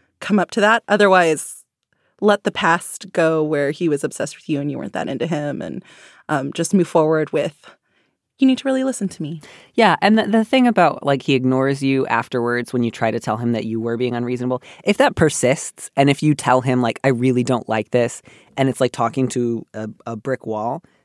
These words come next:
Speaker 2: you know, that is maybe more cause for concern. Like, my
Speaker 1: Yeah.
Speaker 2: hope is that he's just a little clueless and thinks this is, like, how you treat a girlfriend.
Speaker 1: Totally.
Speaker 2: But if you're like, "I actually hate this," and he's like,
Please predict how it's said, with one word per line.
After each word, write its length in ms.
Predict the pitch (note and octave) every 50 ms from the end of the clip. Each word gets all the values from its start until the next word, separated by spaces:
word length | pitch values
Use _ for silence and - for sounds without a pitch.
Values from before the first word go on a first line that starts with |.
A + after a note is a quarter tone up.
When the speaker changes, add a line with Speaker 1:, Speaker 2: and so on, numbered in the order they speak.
| _ _ -
Speaker 2:
you 160 | - G#3 G#3+
know, 100 | G#3 G3
that 520 | E3+ - E3+ F3+ G3 G#3+ A3 G#3+ G3+ - D#3
is 140 | E3 D#3 D3+
maybe 320 | D3+ D3 C#3 C3+ C#3+ C#3
more 240 | C3 C3 B2+ A#2 A2+
cause 320 | - - A2 - - -
for 120 | - A#2 A2
concern. 520 | - A2 - - - - - - - - -
Like, 120 | B2 G3
my 80 | F3+ C#3+
Speaker 1:
Yeah. 40 | D3
Speaker 2:
hope 320 | - - G3+ F#3+ F#3 F3+
is 140 | F3+ D#3+ C3+
that 140 | C#3 B2+ -
he's 240 | C3+ B2+ A#2+ - -
just 260 | - B2 - - C3+
a 60 | B2
little 240 | B2 A#2+ A#2 A2+ -
clueless 560 | - - C3+ B2+ C3 C#3+ D#3+ F3+ F#3+ - -
and 160 | - B2+ B2 -
thinks 360 | - - B2 A#2+ A2 - -
this 200 | - A#2+ A2 -
is, 320 | A#2 A2+ G#2+ - - - - _ - - _ -
like, 320 | A#2+ A#2 A2 G#2 - - _ _ _ _ _ _ -
how 260 | - - C3 B2+ B2
you 200 | A#2 G#2+ A#2+ A#2+
treat 280 | - - C#3 C3 B2+
a 40 | B2
girlfriend. 680 | G#2+ - B2 A#2 A#2 A#2+ - D3 D3+ E3 F3+ F#3+ F#3 - _ _ _ _ _ _
Speaker 1:
Totally. 460 | - - D#3 C#3 B2 A2 - - - -
Speaker 2:
But 60 | D3
if 120 | C#3+ - -
you're 100 | C#3+ C3+
like, 160 | C3 A#2+ - - -
"I 140 | E3 F#3+ G#3
actually 360 | F#3+ F3+ - - D3+ C#3+ C3
hate 380 | A#2 - - F3+ F3+ F3 - -
this," 280 | - A#2+ A#2 - - -
and 140 | - A#2+ A#2
he's 200 | A#2+ A#2+ A2+ -
like, 300 | B2 A2+ A2 A2 -